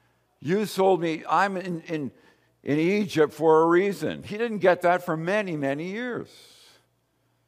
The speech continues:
He could be thinking, "God deserted me. Where's God in my life?" So God is intimate. We want to hear that on Pentecost Sunday.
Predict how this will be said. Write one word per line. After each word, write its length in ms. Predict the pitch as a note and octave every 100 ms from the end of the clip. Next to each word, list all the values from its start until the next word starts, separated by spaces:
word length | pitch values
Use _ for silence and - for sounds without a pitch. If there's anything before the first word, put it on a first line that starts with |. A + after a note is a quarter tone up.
| _ _ _ _ _ _ _ _ _ _ _ _ _
He 100 | -
could 140 | F3 G3+
be 80 | F#3
thinking, 340 | F#3 D3+ D3+
"God 260 | D3 D3+ D3
deserted 460 | B2 C#3 D3 C#3
me. 220 | C#3+ D3
Where's 380 | B2+ A2+ D3+ C#3+
God 260 | D#3 D3 C#3+
in 80 | C3
my 140 | B2+
life?" 260 | C3 C3+ C3 _ _ _ _ _ _ _ _ _ _ _ _ _ _ _ _ _ _ _ _
So 140 | -
God 420 | C#3 F#3+ G#3 G#3+ F3
is 160 | D3+ A2
intimate. 680 | F3 F#3+ - C3 D2 A1+
We 160 | F#2+ C#3
want 300 | D#3+ F#3+ G3+
to 100 | D#3+
hear 320 | E3 F#3 F#3
that 300 | A2 F#2 F#2
on 140 | G#2+
Pentecost 600 | G2+ C3+ C3 B2+ A2+ G#2+
Sunday. 320 | - G#2 F#2